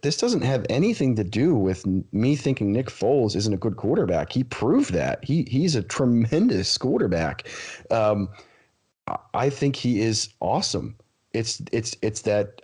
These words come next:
I don't, you know, if you're asking me to choose between him and Carson Wentz, I don't know that I could do that right now. So go win another Super Bowl and make it really harder for me.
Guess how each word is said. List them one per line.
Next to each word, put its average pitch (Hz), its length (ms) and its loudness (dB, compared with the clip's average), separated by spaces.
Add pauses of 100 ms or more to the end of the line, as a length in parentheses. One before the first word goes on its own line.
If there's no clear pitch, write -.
I 90 120 0
don't, 113 360 -2 (720)
you 101 120 0
know, 85 160 -4 (140)
if 110 220 -2
you're 113 140 2
asking 123 360 2
me 104 120 0
to 98 80 -2
choose 143 420 0
between 104 300 0
him 95 120 2
and 92 120 2
Carson 95 340 0
Wentz, 101 200 0
I 110 40 2
don't 120 160 2
know 110 140 4
that 113 100 2
I 113 80 2
could 117 160 -2
do 123 180 2
that 92 240 0
right 90 200 0
now. 90 340 -2
So 107 400 2 (320)
go 117 120 2
win 151 180 4
another 151 200 4
Super 175 280 0
Bowl 104 180 2
and 107 80 2
make 110 160 2
it 107 40 0
really 120 240 2
harder 123 260 2
for 90 200 0
me. 65 200 -4